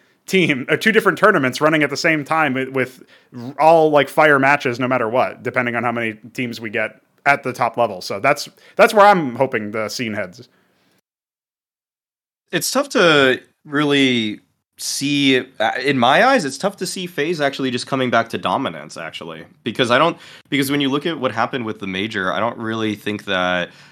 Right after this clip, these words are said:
Speaker 2: getting a performance like we saw out of Rain there, and even Kerrigan as individuals, is something that any FaZe sha-, fan should expect moving forward. I think you can trust that at this point, Rops is, like,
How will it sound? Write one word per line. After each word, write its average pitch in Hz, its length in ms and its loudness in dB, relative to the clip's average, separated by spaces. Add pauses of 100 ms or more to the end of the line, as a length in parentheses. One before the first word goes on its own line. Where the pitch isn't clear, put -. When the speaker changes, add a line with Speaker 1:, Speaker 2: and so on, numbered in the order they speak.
(760)
Speaker 2:
getting 127 260 2
a 120 60 0
performance 113 580 -4
like 101 180 -2
we 101 100 -6
saw 101 260 0
out 98 180 2
of 92 140 -8
Rain 90 400 -6
there, 120 320 2
and 95 160 -4
even 110 180 -6
Kerrigan 120 640 -2 (220)
as 98 120 -2
individuals, 110 640 -4
is 107 120 -12
something 104 320 -4
that 90 360 0 (540)
any 117 220 0
FaZe 101 320 -2
sha-, 117 320 -2
fan 120 280 0
should - 140 -10
expect - 480 -6
moving 92 240 -8
forward. 101 480 -2 (260)
I 107 60 0
think 139 180 0
you 139 100 0
can 113 220 -2
trust - 400 0
that 98 360 2 (520)
at 123 100 0
this 135 140 -4
point, 131 240 0
Rops 113 260 2
is, 98 120 -8
like, 87 200 -6